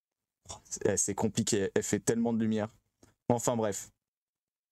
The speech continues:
Putain, mais elle, elle, elle fait tellement de lumière, je sais même pas si c'est une vraie. C'est tellement le bordel. <laughs> Voilà, bref. Ceci est un Givrali X. Alors,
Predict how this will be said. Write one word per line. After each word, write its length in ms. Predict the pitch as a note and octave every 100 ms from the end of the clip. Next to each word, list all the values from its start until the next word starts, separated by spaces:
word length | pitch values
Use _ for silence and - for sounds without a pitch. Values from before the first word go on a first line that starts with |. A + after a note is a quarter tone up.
| _ _ _ - - _ _ _ _ _ _ _ _ _ _ _ _ _ _ _ _ _ _ _ _ _ _ _ _ _ _
Putain, 240 | - A2+ G#2 G#2
mais 100 | G2+
elle, 180 | G#2 -
elle, 140 | A#2 _ _ _ _ -
elle 80 | A#2
fait 120 | B2
tellement 320 | - C#3 D#3
de 60 | C3+
lumière, 300 | C3 D3 B2
je 100 | A2+
sais 180 | -
même 180 | A#2+ A#2+
pas 100 | B2+
si 140 | A#2+ -
c'est 140 | -
une 120 | A2
vraie. 280 | G#2+ G#2+ G#2+ - _ _ _ _ _
C'est 220 | - B2
tellement 300 | - C3+ C#3
le 60 | C3+
bordel. 520 | B2+ B2 B2 B2 B2+ - _ _ _ _
<laughs> 680 | - - _ _ _ _ -
Voilà, 260 | B2 C#3 C#3
bref. 380 | B2+ C3+ - - _ _ - - _ _ _ _ _ _
Ceci 340 | - D3 - E3
est 120 | D#3
un 80 | C3+
Givrali 480 | B2 C3+ A#2+ B2+ A#2+
X. 480 | A#2 - - - - - -
Alors, 380 | G#2+ G2+ -